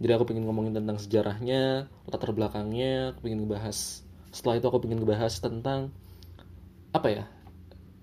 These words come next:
eh, fenomena fisika yang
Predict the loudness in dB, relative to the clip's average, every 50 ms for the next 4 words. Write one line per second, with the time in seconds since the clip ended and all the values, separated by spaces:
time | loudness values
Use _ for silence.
0 | -8 -4 -2 0 0 2 0 0 0 -2 -4 -8 -16 -20 -20 -20 -20 -20 -20 -20
1 | -20 -20 -20 -20 -20 -20 -20 -20 -20 -20 -20 -20 -20 -20 -20 -20 -18 -18 -20 -20
2 | -20 -20 -20 -20 -20 -20 -20 -20 -20 -20 -20 -20 -20 -20 -20 -20 -16 -4 2 2
3 | 4 4 4 4 4 2 2 0 0 0 -2 0 0 2 2 2 0 -2 -4 -6
4 | -8